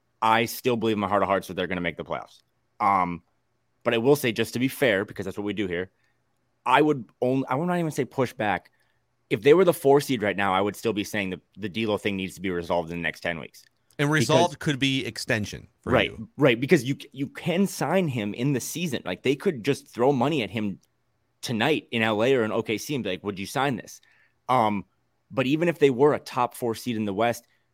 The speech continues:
Speaker 1: the asset ma-, you said it so much better than I did. Asset management is so much more important because you have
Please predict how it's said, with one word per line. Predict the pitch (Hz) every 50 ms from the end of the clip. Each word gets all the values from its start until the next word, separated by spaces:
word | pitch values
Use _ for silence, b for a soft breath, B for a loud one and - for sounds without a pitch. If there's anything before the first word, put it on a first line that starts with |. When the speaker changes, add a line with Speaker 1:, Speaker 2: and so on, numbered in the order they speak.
| _ _ _ _ _ _ -
Speaker 1:
the | 104 113 -
asset | 104 117 135 - 165 139 123
ma-, | 123 120 87
you | 107 107
said | 98 - - 98
it | 92 -
so | - 95 90
much | 85 80 -
better | - 82 82 80
than | 78 78 76
I | 76
did. | 76 76 - _ -
Asset | 107 117 131 - 160 127
management | 131 113 107 117 127 117 95 104 101 92 - _ _ _ _ _ _ _ _ _ _ _ -
is | 127 120 113 107 92 90 - _ _
so | - - - - - - - 131 147 165
much | 170 165 160 151 - 131
more | 135 135 139 139 131
important | 123 113 - - 113 117 - - 160 165 - - - _ _ _ _ _ _ _ _ _ -
because | - 123 - - 135 113 92
you | 95 117 117
have | 131 139 123